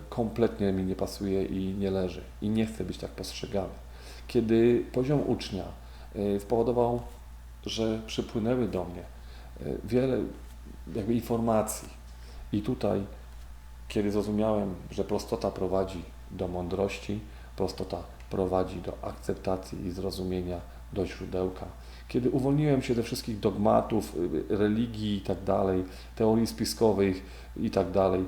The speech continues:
wtedy ta praca powoduje, że płyną te normy, jak on to nazywa, potencjały, dary, jak nazywają to inni ludzie. To jest nic innego jak norma waszego ducha, waszego, waszej duszy,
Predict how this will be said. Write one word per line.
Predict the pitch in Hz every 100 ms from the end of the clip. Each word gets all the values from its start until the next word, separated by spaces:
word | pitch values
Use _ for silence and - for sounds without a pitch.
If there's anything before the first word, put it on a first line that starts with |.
| - -
wtedy | - 151 131 104 - - -
ta | 104
praca | - 107 - 92 82 - - - -
powoduje, | 95 95 95 95 90 87
że | 98 95
płyną | 95 - 117 107
te | 90 87 87 - - - 113
normy, | 117 143 104 90 87 -
jak | 110 -
on | 101
to | 98
nazywa, | 98 98 104 -
potencjały, | - 98 104 104 117 123
dary, | 135 131 98 92
jak | 92 92
nazywają | 95 95 101 104
to | 110
inni | 117 131
ludzie. | 120 104 87 - - - -
To | 139
jest | 139 143
nic | 165
innego | 151 156
jak | 160 156
norma | 151 156 151 151
waszego | 143 139 139 139
ducha, | 135 95 95
waszego, | 98 113 107
waszej | 117 117 123
duszy, | 127 113 -